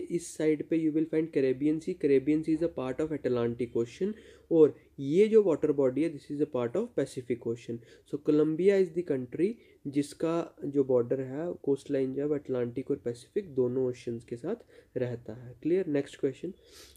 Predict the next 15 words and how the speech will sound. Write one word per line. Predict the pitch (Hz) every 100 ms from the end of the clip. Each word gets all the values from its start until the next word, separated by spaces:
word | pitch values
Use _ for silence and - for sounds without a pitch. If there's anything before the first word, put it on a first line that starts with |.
| - - -
which | 180 214
of | 196
the | 185
following | 202 165 156 170 175
is | 165
the | 185
capital | 151 139 143 156 165
of | 165
Somalia? | - 135 117 113 117 117
So | 143
Somalia | - 135 135 139 147 165 156
is |
a | 160
African | 143 - 123 120 147
country. | 147 135 - 180